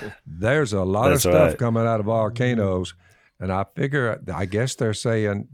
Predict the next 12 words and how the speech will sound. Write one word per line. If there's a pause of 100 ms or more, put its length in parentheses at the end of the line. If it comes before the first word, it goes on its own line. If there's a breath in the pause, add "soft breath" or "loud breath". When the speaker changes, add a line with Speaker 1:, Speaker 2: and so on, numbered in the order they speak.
(100)
Speaker 1:
"No,
it's
the
cows
doing
the
damage,
not
the
volcanoes
belching
out